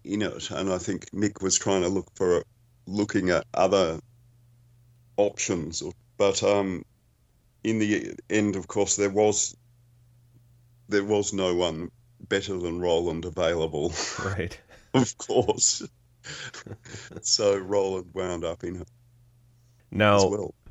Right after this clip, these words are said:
Speaker 2: there was a t-, U S tour in, at that time with Crime in the City Solution, at, once you, the band started,
Speaker 1: Yeah.
Speaker 2: started going. What was that? Was that your first time overseas?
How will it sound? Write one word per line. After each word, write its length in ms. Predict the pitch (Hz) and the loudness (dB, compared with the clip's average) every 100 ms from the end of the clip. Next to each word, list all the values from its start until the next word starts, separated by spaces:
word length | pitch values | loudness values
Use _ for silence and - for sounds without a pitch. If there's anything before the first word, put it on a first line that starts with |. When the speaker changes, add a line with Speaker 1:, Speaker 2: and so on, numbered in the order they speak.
| - - _ _ - | -20 -20 _ _ 0
Speaker 2:
there 100 | 120 | 4
was 160 | 143 113 | 4 2
a 60 | |
t-, 140 | - 98 | -2 -2
U 220 | 110 107 | 4 4
S 140 | 87 | 4
tour 320 | - 135 92 | 0 -2 0
in, 100 | 78 - - | -2 -6 -10
at 160 | 98 - | -8 -2
that 160 | 78 | -4
time 240 | - 73 67 | -2 -6 -6
with 120 | 69 | -8
Crime 240 | - 71 | -6 -6
in 80 | 67 | -6
the 60 | 69 | -8
City 240 | - 67 | -8 -10
Solution, 520 | - 64 58 - 64 - | -8 -6 -6 -8 -12 -6
at, 160 | 82 - | -6 -2
once 320 | 80 80 - | -4 -4 -4
you, 140 | 73 - _ _ _ - | -8 -10 _ _ _ -14
the 100 | 82 | -8
band 240 | 76 73 | -6 -6
started, 340 | - 71 71 - _ _ - | -6 -6 -6 -12 _ _ -16
Speaker 1:
Yeah. 320 | 104 110 120 - | -2 0 0 -2
Speaker 2:
started 340 | - 78 71 | -6 -6 -4
going. 300 | 76 73 73 _ - _ _ - | -4 -6 -8 _ -20 _ _ -6
What 220 | 76 98 | 2 2
was 160 | 87 85 | 2 2
that? 260 | 92 - | 2 2
Was 120 | 87 87 | -2 0
that 120 | 90 | 0
your 100 | 90 | 0
first 280 | 90 90 - _ - | -2 -4 -6 _ -2
time 360 | 98 95 92 - - _ _ _ _ _ | 0 0 -4 -12 -20 _ _ _ _ _
overseas? 560 | - 90 87 98 139 - | -8 -6 -4 -4 -6 -10